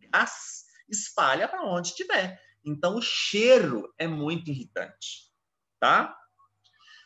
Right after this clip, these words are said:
Então, falou gás amarelo esverdeado com odor fétido, não tenham dúvidas de que nós estamos falando do cloro gasoso. E no caso da eletrólise aquosa do N A C L, ainda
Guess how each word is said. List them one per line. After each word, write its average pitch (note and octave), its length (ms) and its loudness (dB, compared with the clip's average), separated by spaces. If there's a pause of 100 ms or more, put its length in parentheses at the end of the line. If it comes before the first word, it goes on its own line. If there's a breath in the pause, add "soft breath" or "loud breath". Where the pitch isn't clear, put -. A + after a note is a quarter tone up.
Então, E3+ 180 2
falou F3+ 720 4
gás D#3+ 380 4
amarelo D3+ 600 2
esverdeado C#3 840 0
com B2+ 140 -6
odor B2+ 320 0 (180)
fétido, D3 680 0 (220)
não E3 300 -6
tenham E3+ 320 -4
dúvidas C#3 480 -6
de C#3+ 60 -12
que C#3 100 -10
nós B2+ 220 -6
estamos B2+ 380 -10
falando A#2+ 500 -6
do C3+ 100 -18
cloro G#2 340 -6
gasoso. - 600 -8 (300 soft breath)
E G#3+ 120 0
no B3+ 260 0
caso G#3+ 460 2
da F3 180 -2
eletrólise C#3 640 -4
aquosa G#2 600 -4
do B2+ 200 -8
N C#3+ 240 -6
A G#2+ 140 -6
C - 160 -8
L, E3 460 -4
ainda F3+ 400 -4